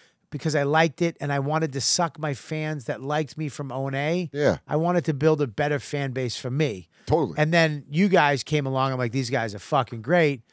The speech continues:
Speaker 2: Yeah.
Speaker 1: But I wish that on my special I had you guys in it.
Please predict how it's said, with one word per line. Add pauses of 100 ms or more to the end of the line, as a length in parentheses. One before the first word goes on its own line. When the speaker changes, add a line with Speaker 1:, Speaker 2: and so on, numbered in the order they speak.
(240)
Speaker 2:
Yeah.
Speaker 1:
But
I
wish
that
on
my
special
I
had
you
guys
in
it.